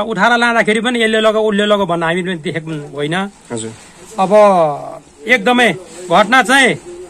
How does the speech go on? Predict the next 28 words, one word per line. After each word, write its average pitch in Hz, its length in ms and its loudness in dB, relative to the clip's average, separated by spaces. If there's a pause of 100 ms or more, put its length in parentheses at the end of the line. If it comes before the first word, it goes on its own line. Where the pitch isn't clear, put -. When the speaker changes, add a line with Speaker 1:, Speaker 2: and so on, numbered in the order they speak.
(200)
Speaker 1:
सरासर 220 380 4 (800)
Speaker 2:
अब 233 100 4
यो 254 160 6
घटना 147 300 4
घटिसके 175 460 2
पछाडि 151 400 0
त 165 80 0 (640)
तपाईँलाई 190 520 4
महसुस 170 480 2
भएको 139 260 2
छैन 151 320 0
कि 180 220 -4 (500)
हामी 180 460 4 (180)
यहाँलाई 170 1160 2
चाहिँ, 175 360 4
यहाँ 175 300 4
चाहिँ 190 320 2
यो 160 160 4
गाउँमा 165 360 6
चाहिँ 175 200 0
प्रहरी 165 300 2
प्रशासन, 160 680 -2
होइन, 151 240 0 (380)
अ, 135 60 -2
सुरक्षा 196 380 2
निगरानी 165 440 4
चाहिँ 156 220 -4
एकदमै 170 340 2